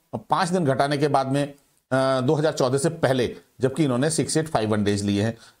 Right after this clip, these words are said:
चलो, इनमें पांच ही दिन का अंतर होता है, तो एक दो रुपए का पेंशन पे फर्क पड़ता है, इससे, अ, कोई बात नहीं है। दो हज़ार छियासी दिन दो हज़ार चौदह के बाद इन्होंने सर्विस की है।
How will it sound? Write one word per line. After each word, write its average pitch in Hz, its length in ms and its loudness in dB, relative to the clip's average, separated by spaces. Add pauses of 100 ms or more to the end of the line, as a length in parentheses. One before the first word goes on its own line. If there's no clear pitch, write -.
(100)
चलो, 143 200 2
इनमें 151 340 0
पांच 143 220 0
ही 160 60 2
दिन 143 140 0
का 143 100 2
अंतर 127 200 0
होता 123 200 0
है, 143 100 0
तो 139 160 2
एक 120 140 0
दो 131 100 4
रुपए 123 200 2
का 123 80 2
पेंशन 117 320 0
पे 120 80 2
फर्क 110 240 -2
पड़ता 113 220 0
है, 120 100 0
इससे, 127 240 0
अ, 135 160 -6 (880)
कोई 117 220 0
बात 101 220 -2
नहीं 101 140 -2
है। 107 160 -4 (1500)
दो 202 140 4
हज़ार 226 220 0
छियासी 160 320 0
दिन 196 200 0
दो 160 100 2
हज़ार 165 180 0
चौदह 160 280 0
के 165 100 0
बाद 156 240 2
इन्होंने 147 220 0
सर्विस 131 280 0
की 123 140 0
है। 127 220 -2